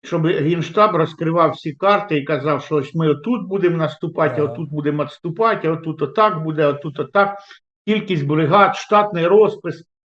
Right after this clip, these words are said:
Speaker 1: Тому
Speaker 2: Мгм.
Speaker 1: що це може стати, ця інформація може бути злита росіянам. І в Генштабі, напевно ж, знають, що десь у нас серед депутатів багато засланих казачков.
Speaker 2: Мгм.
Speaker 1: О, тому, е, Мар'яна може сердиться сама на себе.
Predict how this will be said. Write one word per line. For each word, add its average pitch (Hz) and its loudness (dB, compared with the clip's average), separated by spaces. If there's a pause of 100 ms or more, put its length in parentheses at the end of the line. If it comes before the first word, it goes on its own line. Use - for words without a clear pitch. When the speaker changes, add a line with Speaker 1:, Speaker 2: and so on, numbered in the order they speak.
(260)
Speaker 1:
Тому 247 0
Speaker 2:
Мгм. 269 2
Speaker 1:
що - 0
це 247 0
може 202 0
стати, 220 -2
ця 208 0
інформація 190 -2
може 175 -2
бути 160 -4
злита 180 -2
росіянам. 135 -4 (600)
І 175 0
в 165 0
Генштабі, 196 0
напевно 170 -2
ж, 131 -6
знають, 170 0
що 151 -4
десь 156 -4
у 160 -8
нас 156 -4
серед 139 -4
депутатів 143 -4
багато 139 -2
засланих 139 -4
казачков. 123 -12 (360)
Speaker 2:
Мгм. 104 -18 (260)
Speaker 1:
О, 160 0
тому, 214 0
е, 170 -2
Мар'яна 180 0
може 180 -4
сердиться 165 -4
сама 170 -4
на 151 -4
себе. 123 -10